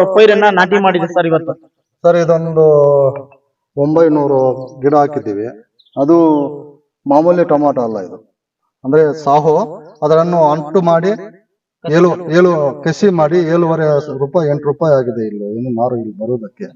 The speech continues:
Speaker 2: ಒಂದು ನಾರಿಗೆ ಇದು ಎಪ್ಪತ್ತು ಸಾವಿರ ರೂಪಾಯಿ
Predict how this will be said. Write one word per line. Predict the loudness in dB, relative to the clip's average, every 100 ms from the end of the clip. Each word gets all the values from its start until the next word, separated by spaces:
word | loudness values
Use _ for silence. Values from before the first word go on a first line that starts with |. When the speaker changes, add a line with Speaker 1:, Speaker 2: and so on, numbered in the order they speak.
| _ _ _ _
Speaker 2:
ಒಂದು | -4 -2 0
ನಾರಿಗೆ | 0 -2 -6 -10 -12 _ _ -8
ಇದು | -2 2 2 0 0 -2
ಎಪ್ಪತ್ತು | -2 -6 -2
ಸಾವಿರ | -2 -2
ರೂಪಾಯಿ | -2 -2